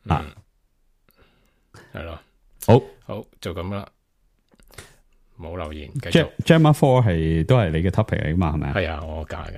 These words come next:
Speaker 1: 係。
Speaker 2: 係，好快嘅啫，
Speaker 1: 嗯。
Speaker 2: 因為我都係唔知點樣，點樣嘅情-，我都唔記得咗點樣嘅情況之下先睇到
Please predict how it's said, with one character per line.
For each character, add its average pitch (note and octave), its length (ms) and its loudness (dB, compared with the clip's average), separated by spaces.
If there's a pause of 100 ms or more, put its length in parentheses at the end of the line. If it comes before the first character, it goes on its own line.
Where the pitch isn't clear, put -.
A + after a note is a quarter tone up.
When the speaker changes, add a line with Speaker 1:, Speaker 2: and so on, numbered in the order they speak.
(100)
Speaker 1:
係。 - 120 -6 (500)
Speaker 2:
係， D#2+ 200 -12
好 F#2 120 -14
快 D#2+ 280 -6
嘅 D#2+ 80 -6
啫， E2 240 -4 (120)
Speaker 1:
嗯。 G#2+ 120 6
Speaker 2:
因 G#2 80 4
為 E2+ 320 -4
我 F2+ 160 -6
都 G2 100 0
係 F#2 280 2
唔 E2 60 -16 (100)
知 - 100 -6 (840)
點 F2+ 140 -6
樣， G2+ 340 -6 (100)
點 A#2+ 180 -2
樣 C#3 260 0
嘅 A#2+ 40 2
情-， A2+ 200 -8
我 A2+ 100 0
都 F3 100 0
唔 A2 80 -4
記 G2+ 180 0
得 - 0 -
咗 B2+ 160 0
點 G2+ 160 -4
樣 A#2 180 -2
嘅 - 20 -4
情 F#2 160 -10
況 F2+ 160 -8
之 E2+ 100 -14
下 G2 140 -2
先 F#2+ 240 -6
睇 E2 200 -10
到 E2+ 100 -8